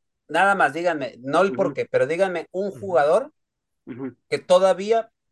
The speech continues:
Speaker 1: puede ir a Euro-, o sea, que de los que tenemos, de los jóvenes, obviamente, ¿no? Que puede ir a Europa y puede hacer algo ahí importante. Joserra.
Speaker 2: Híjoles, qué buena pregunta, teacher. De los jugadores que aún todavía pueden ir a Europa y
Speaker 1: <clears throat>
Speaker 2: regresando.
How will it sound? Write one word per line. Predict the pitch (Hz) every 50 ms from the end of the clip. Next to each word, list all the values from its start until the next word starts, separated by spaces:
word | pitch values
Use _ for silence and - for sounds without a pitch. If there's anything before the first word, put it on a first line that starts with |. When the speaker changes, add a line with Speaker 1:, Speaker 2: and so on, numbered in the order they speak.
| _ _ _ _
Speaker 1:
puede | - 160 160 160 165 170
ir | 160
a |
Euro-, | 170 165 156 160 165
o | -
sea, | 139 - 139 -
que | - 139 127
de | 120 139 139
los | 139 -
que | - -
tenemos, | - - 151 170 165 151 131 113
de | 120 123
los | 123 127 -
jóvenes, | 170 185 180 160 139 - 147
obviamente, | 139 135 127 123 127 123 110 - 120
¿no? | 131 131 135 - _ _ _ _ _ _ _ _ _
Que | - -
puede | - - 170 175 180
ir | 175
a | 175
Europa | 170 160 165 160 151 - 127 - _ _ _ _ _ _
y | - 127
puede | 123 - 143 143 143
hacer | 151 - - 139 131
algo | 131 131 127 131
ahí | 127
importante. | 131 127 123 123 123 117 - 120 110 104 - 98
Joserra. | - 120 - 160 143 104 95 _ _ _ _ _ _ _ _ _ _ _ _ _ _ _ _ _ _ _ _ _ _ _ _ _ _ -
Speaker 2:
Híjoles, | - - - 156 131 120 110 110 - - - - - -
qué | - 143
buena | 156 170 170
pregunta, | 170 - 127 131 170 196 175 196 -
teacher. | - 196 175 - 190 160 - - - _ _ _ _ -
De | 139 131 143 139
los | 139 131
jugadores | 139 131 123 123 123 123 147 185 208 208 202 -
que | - 160
aún | 143 143 156 180 175
todavía | - 175 170 170 170 165 170 170
pueden | - 175 170 160 165
ir | 170 160
a | 160
Europa | 147 139 147 160 170 - 156 151
y | 139 170 165
Speaker 1:
<clears throat> | 143 120
Speaker 2:
regresando. | - 120 123 120 120 123 120 - 147 139 127 113 104